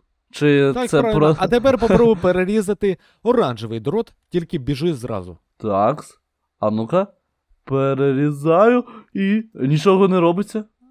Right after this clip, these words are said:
Speaker 2: А ти перерізав? А ну давай
Speaker 1: Перерізав.
Speaker 2: попробуй ще раз.
Speaker 1: А ну-ка. Опа! О! Ой, а що
Speaker 2: Ай-яй-яй!
Speaker 1: робиться? Що робиться? А, ні, ні, ні, ні, ні,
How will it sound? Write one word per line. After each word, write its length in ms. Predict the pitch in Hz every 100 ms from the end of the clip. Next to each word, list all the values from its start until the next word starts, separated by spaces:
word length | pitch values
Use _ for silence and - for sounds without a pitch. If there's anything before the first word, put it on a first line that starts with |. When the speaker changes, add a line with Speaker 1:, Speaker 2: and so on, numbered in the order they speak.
| 269 _ 359 _ _
Speaker 2:
А 80 |
ти 200 | 131 143
перерізав? 600 | 131 135 131 139 190 190 - _
А 120 | 127
ну 80 | 131
давай 100 | 151 147
Speaker 1:
Перерізав. 220 | 156 156
Speaker 2:
попробуй 280 | 180 101 104
ще 160 | 101
раз. 160 | 98 -
Speaker 1:
А 240 | - 139 160
ну-ка. 340 | 175 208 214 -
Опа! 280 | 285 302 - 269 254
О! 500 | 285 294 302 311 - - -
Ой, 280 | 262 262
а 40 | 247
що 80 | 226
Speaker 2:
Ай-яй-яй! 220 | 262 269
Speaker 1:
робиться? 460 | 269 285 285 285 226
Що 160 | 262
робиться? 360 | 277 285 269 285
А, 220 | 285 285
ні, 180 | 277 294
ні, 120 | 302
ні, 120 | 302
ні, 100 | 311
ні, 220 | 392 415